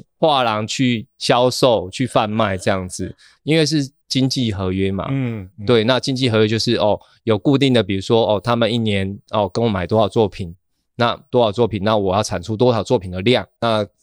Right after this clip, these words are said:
Speaker 1: 比如说，呃，跟我买作品，那这些东西他们怎么样去帮我销售，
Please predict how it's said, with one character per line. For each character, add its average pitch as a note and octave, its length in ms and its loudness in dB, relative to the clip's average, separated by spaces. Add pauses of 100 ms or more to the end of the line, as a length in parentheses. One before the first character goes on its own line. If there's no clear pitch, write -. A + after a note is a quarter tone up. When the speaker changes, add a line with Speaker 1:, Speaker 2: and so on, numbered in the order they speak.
(320)
Speaker 1:
比 A2+ 100 -4
如 G#2+ 40 -2
说， B2 360 2 (360)
呃， G#2 160 -2
跟 B2+ 100 2
我 B2+ 80 4
买 G#2 180 2
作 A2 220 2
品， F#2 180 -12 (280)
那 A2+ 360 0 (160)
这 C3 140 0
些 B2 100 4
东 A#2 200 2
西 A2 220 -4
他 A#2+ 180 -2
们 A2 120 0
怎 F#2+ 140 -6
么 F#2 80 -6
样 G2+ 100 -2
去 - 140 -10
帮 G#2+ 100 -2
我 F#2+ 80 -6
销 G2 220 -2
售， G2 400 -2